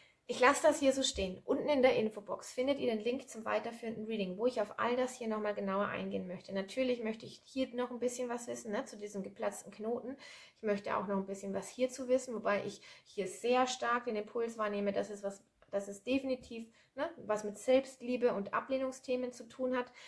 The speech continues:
Ich möchte gern wissen, was ist die Herausforderung, was ist die Botschaft deiner Seele, was möchte deine Seele dir gerade sagen und wie, ne, wie kannst du hier, wie kannst du hier diesen Wendepunkt in deinem Leben auch wirklich erreichen. Außerdem findet ihr alle meine Zusatzvideos auch auf meinem Patreon-Channel.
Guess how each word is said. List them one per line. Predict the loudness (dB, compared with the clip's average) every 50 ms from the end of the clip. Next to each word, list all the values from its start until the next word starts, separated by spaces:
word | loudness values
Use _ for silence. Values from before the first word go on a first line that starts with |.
| -20 -20 -8
Ich | -2
möchte | 0 0 2 2 0
gern | 0 0 0 0
wissen, | -2 -4 -4 -2 0
was | 0 2 2 0
ist | -4 -6 -6
die | -2 0
Herausforderung, | 2 4 6 6 6 6 4 2 -2 -2 -2 0 0 0 0 0 0 0 -2 -2 -2
was | -2 -2 -2
ist | -6 -10 -12 -14
die | -8
Botschaft | -2 0 0 0 0 0 -2 -4 -4 -4
deiner | -4 -2 -2 -4
Seele, | -4 -4 -2 -2 0 0 -2 -2 -2
was | -4 -4 -4
möchte | -6 -6 -4 -4
deine | -2 -4 -4 -6
Seele | -6 -8 -6 -2 0 0 2
dir | 2 0 -2 -4
gerade | -4 -2 -2 0 0 -2 -2
sagen | -4 -2 -2 -2 -2 -2 -4 -8 -12 -16 -16 -16 -16 -16 -18 -10 -6
und | -6 -4 -2 0
wie, | 2 2 2 2 2 0 -4 -4
ne, | -2 -2 0 0
wie | -2 -4 -4
kannst | -4 -4 -2 -4 -4 -6 -8
du |
hier, | -4 0 2 4 4 2 0 -4 -16 _ _ _ _
wie | -14 -8
kannst | -2 0 2 2 0 -2 -6
du | -6
hier | -2 0 0 0
diesen | 0 -2 -4 -2 0 2
Wendepunkt | 2 2 2 -2 -2 -4 -6 -6 -4
in | -4 -2
deinem | -2 -2 0 0
Leben | 0 0 0 0
auch | -2 -4 -4 -4 -6
wirklich | -6 -6 -8 -10 -8 -8
erreichen. | -6 -4 -2 -2 -4 -4 -8 -12 -18 -20 -20 _ _ -20 -20 -18 -16 -16 -16 -16 -4 6 8
Außerdem | 8 10 10 8 6 6 4 4 4
findet | 2 0 2 2 2 2 2
ihr | 0 2 4
alle | 6 6 8 6
meine | 6 4 2 0
Zusatzvideos | 0 -4 -6 -6 -6 -6 -6 -6 -8 -8 -6 -4 -4 -4 -4 -6 0 4
auch | 4 4 4 4 0
auf | -4 -4 -4
meinem | -4 -2 -2 -2 -4
Patreon-Channel. | -4 -4 -4 -4 -4 -4 -6 -6 -6 -6 -6 -4 -4 -4 -4